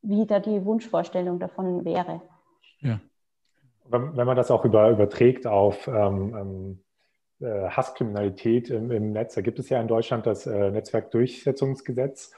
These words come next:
Speaker 2: Ja.
Speaker 3: Und, ähm, da sieht man ja auch, dass es, obwohl es das gibt, es ja trotzdem weitergeht. Und, ähm, dass, dass da-, damit sozusagen das Problem gar nicht, äh, gar nicht gelöst wird oder gelöst
Speaker 2: Ja.
Speaker 3: werden kann.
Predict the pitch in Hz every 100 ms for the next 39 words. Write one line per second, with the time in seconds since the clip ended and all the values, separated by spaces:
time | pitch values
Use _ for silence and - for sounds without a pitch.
0 | _ 151 120 117 _ - 113 113 113 113
1 | 117 117 107 113 120 110 104 120 107 107
2 | 113 110 104 - 101 113 101 - _ _
3 | _ _ _ _ _ _ _ - - 117
4 | 139 139 117 - 139 - - - _ _
5 | - 117 - 113 110 101 104 90 87 85
6 | - 101 92 92 92 101 98 95 98 98
7 | 98 104 - _ _ - 113 - _ _
8 | 127 123 101 107 107 101 107 104 - 104
9 | 98 101 101 95 101 98 - 107 101 98
10 | 98 - - - - - _ - 104 110
11 | 117 104 131 - - - - 110 107 135
12 | 135 107 104 107 104 101 131 110 104 -
13 | - 123